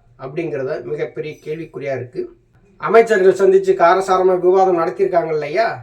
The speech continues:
அதுல ஒரு பொருள்பட பேசியிருக்காங்க இல்லையா, அது மாதிரி எடப்பாடி ஒத்து வந்தா பார்ப்போம், எடப்பாடி ஒத்து வரல அப்படின்னா ஒரு புதிய ஒரு பொதுக்குழுவை கூட்டி புதுசா ஒரு நிர்வாகிகளை நியமிச்சு அதிமுக வந்து வளப்படுத்துவோம்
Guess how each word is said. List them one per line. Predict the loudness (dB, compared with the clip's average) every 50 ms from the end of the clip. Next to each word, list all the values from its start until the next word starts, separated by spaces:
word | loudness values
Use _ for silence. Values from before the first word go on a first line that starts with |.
| -16 -10
அதுல | -8 -4 -4 -2 4 6
ஒரு | 6 6 6
பொருள்பட | 4 0 -2 -2 -2 -2 -2 -2 -2
பேசியிருக்காங்க | 2 2 2 2 2 -2 -4 -4 -4 -4 -4
இல்லையா, | -6 -6 -4 -2 -2 -4 -4 -6 -10 -12
அது | -10 -8 -6 -6
மாதிரி | -6 -4 -4 -6 -6 -8 -10 _ _ _ _ _ _ -4
எடப்பாடி | 4 4 4 6 6 4 4 4 8
ஒத்து | 8 8 8 6 2 -2
வந்தா | -2 -2 0 0 -2 -2
பார்ப்போம், | 0 0 0 0 0 -2 -6 -6 -6 -6 -8 -10
எடப்பாடி | -12 -8 -6 -6 -6 -2 -2 0 0 0
ஒத்து | -2 -4 -6 -6 -4 -2
வரல | 0 0 0 2 2 0 0
அப்படின்னா | 0 -2 -6 -8 -8 -6 -6 -6 -8 -8 -12 -12 -8
ஒரு | -6 -6 -6 -8 -8 -6
புதிய | -6 -6 -6 -4 -4 2
ஒரு | 4 4 4 2
பொதுக்குழுவை | -2 -4 -2 -2 -2 0 0 0 2 2 0 -2
கூட்டி | -8 -12 -14 -6 0 0 0 0 0 -6
புதுசா | -6 -6 -8 -8 -8 -4 -4 -2 -2
ஒரு | -2 -4 -6 -8
நிர்வாகிகளை | -6 -8 -4 -2 -2 -2 -2 -6 -8 -6 -6
நியமிச்சு | -6 -6 -6 -8 -8 -10 -12 -14 -12 -10 -8 -8 -8 -10 -10 -8
அதிமுக | -8 -8 -6 -4 -4 -4 -4 -4 -8 -8 -8
வந்து | -8 -8 -8 -10 -8
வளப்படுத்துவோம் | -8 -8 -8 -10 -10 -10 -12 -12 -10 -12 -10 -10 -10 -10 -14 -16